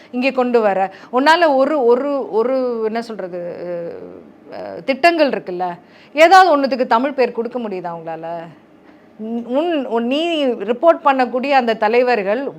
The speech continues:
ஒரு திட்டத்தை கூட தமிழ்நாட்டுல தமிழ் பேர்ல கொடுக்கல. உங்களுக்கு ஏதாவது ஒண்ணு புரியுதா?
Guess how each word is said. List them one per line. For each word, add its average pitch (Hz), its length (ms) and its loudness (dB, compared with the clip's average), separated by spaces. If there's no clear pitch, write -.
ஒரு 359 480 6
திட்டத்தை 269 440 0
கூட 226 180 0
தமிழ்நாட்டுல 240 840 0
தமிழ் 294 340 2
பேர்ல 254 340 0
கொடுக்கல. 262 260 -8
உங்களுக்கு 254 280 2
ஏதாவது 330 440 8
ஒண்ணு - 20 -4
புரியுதா? 226 580 0